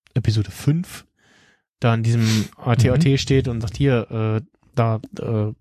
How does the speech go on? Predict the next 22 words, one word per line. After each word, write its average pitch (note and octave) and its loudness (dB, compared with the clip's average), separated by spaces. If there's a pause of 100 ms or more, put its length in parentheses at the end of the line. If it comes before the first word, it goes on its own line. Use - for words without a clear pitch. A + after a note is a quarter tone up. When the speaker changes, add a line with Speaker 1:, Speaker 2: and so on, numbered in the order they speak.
(100)
Speaker 1:
bitte C3+ -2
mal B2 2
den A2 -2
Schild D#3 -2
zer-, G#2+ -2 (600)
zerballern“, B2 0
beziehungsweise A#2+ -2
in A#2+ -2
Game B2 2
of B2 -2
Thrones B2 -2
den, A2+ 0 (1400)
den C3+ 2
alten C3+ -2
Tattergreis C3 2
da A#2 2
gespielt A#2 0
hat. - -2
<clears throat> D#3 2 (1600)
Ähm, A2 0 (420)
und C#3+ 0
auch B2 0